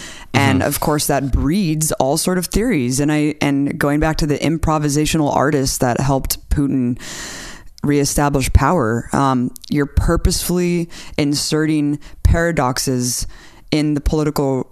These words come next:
Speaker 1: reality that we live in. And it creates very, very, um, it's very hard to follow. It makes people feel very disempowered and just totally out of the loop. And then
Speaker 2: Confused.
Speaker 1: yeah, it's like, and who
Speaker 2: Overwhelmed.
Speaker 1: knows what happened with the Bin Laden thing? We'll never know. And it makes you sound crazy to even question it, you know?
Speaker 2: Mm-hmm.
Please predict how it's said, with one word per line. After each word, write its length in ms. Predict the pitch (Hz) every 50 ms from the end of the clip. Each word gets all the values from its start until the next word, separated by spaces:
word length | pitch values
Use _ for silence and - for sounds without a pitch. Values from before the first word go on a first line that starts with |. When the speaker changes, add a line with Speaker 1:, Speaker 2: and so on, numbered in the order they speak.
| - -
Speaker 1:
reality 440 | 156 147 135 131 131 135 135 139 131
that 120 | 123 113 -
we 100 | 127 123
live 220 | 127 143 147 131
in. 220 | 110 92 117 120 - - - - - - -
And 160 | - 151 151 147
it 100 | 143 -
creates 580 | - - 151 139 135 135 - - - - - - -
very, 560 | 185 139 135 131 139 147 147 160 170 175 175
very, 580 | 165 147 156 143 143 143 143 143 143 143 143 - - -
um, 220 | 139 135 131 127
it's 120 | 127 127 131
very 260 | 131 143 135 151 165
hard 180 | 156 160 160 151
to 60 | 151
follow. 360 | - - 151 139 139 139 -
It 60 | -
makes 200 | 143 127 127 -
people 180 | - 143 139 131
feel 240 | - - 135 127 131
very 240 | 127 131 123 131
disempowered 600 | 135 135 131 139 135 131 - - 123 123 131 143 143
and 220 | 139 139 139 135
just 320 | 131 139 143 - - - -
totally 440 | - - 165 160 156 160 160 156
out 160 | - 131 151 156
of 40 |
the 80 | 151 147
loop. 440 | 143 160 254 302 - - - - - - - - - - - - - - - -
And 120 | 143 156
then 80 | 139 107
Speaker 2:
Confused. 480 | 95 - - 113 117 113 104 98 - -
Speaker 1:
yeah, 280 | 165 196 269 262 147
it's 120 | 139 - -
like, 160 | - 107 101
and 160 | 117 123 -
who 60 | 127
Speaker 2:
Overwhelmed. 360 | 110 107 - - - 202 254 -
Speaker 1:
knows 140 | 220 147 139
what 140 | 131 104
happened 300 | - 147 131 - - 135
with 100 | 127 127
the 80 | - 135
Bin 140 | 123 127 123
Laden 320 | 120 120 120 117 117 117
thing? 160 | 131 123 123
We'll 100 | 131 151
never 300 | 175 180 185 208 233 240
know. 260 | 196 151 131 131 139 147
And 260 | 143 147 147 147 143 - - - -
it 80 | - -
makes 200 | 151 147 160 -
you 80 | 190 180
sound 260 | - 190 185 185 175
crazy 440 | - - - 123 123 143 156 175 185
to 60 | 180
even 280 | 180 185 170 190 190 175
question 340 | - 196 226 220 - 131
it, 220 | 120 117 117 - -
you 80 | -
know? 240 | 143 135 135 151 175 -
Speaker 2:
Mm-hmm. 760 | - - - - - - - - - - 117 113 123 117 113